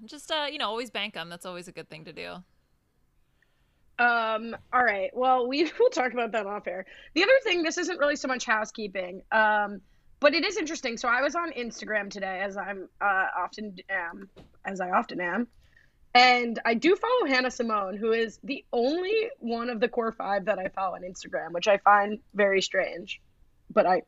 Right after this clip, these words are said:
Speaker 2: I, you know, I do what I do. And she tweet, this is for the Survivor, uh, N G O G crossover community. She posted an advertisement for a clothing store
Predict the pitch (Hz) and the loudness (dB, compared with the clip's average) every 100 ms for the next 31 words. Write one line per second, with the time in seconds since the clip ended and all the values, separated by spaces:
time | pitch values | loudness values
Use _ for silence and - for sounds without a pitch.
0 | - 185 190 175 175 185 180 175 180 143 | 0 2 2 0 0 2 0 0 0 -2
1 | - _ _ - - - _ - 247 254 | -8 _ _ -20 -20 -20 _ 6 8 8
2 | 254 254 240 - _ _ _ - - - | 6 0 -4 -8 _ _ _ -20 -6 2
3 | 294 339 453 - 277 240 269 381 359 415 | 6 6 4 2 -4 2 2 2 -2 0
4 | 320 - 262 208 240 254 247 247 247 247 | 0 0 0 4 4 2 0 0 2 0
5 | 240 - 220 214 202 - - 220 214 226 | 0 0 0 0 -4 -10 -6 -4 -2 -2
6 | 220 226 220 196 - 214 233 240 220 214 | -2 -2 -4 -6 -2 -2 0 -2 -2 -6
7 | 220 226 214 196 190 202 _ _ - - | -6 -6 -6 -8 -10 -10 _ _ 0 4
8 | 311 403 - 294 302 - 294 240 226 247 | 6 6 6 4 4 -2 -4 -2 -2 -4
9 | 240 214 196 202 185 214 208 - 269 320 | -4 -2 -4 -6 -8 -6 -6 -2 -2 0
10 | 233 202 - 196 175 175 | -2 -2 -8 -6 -4 -6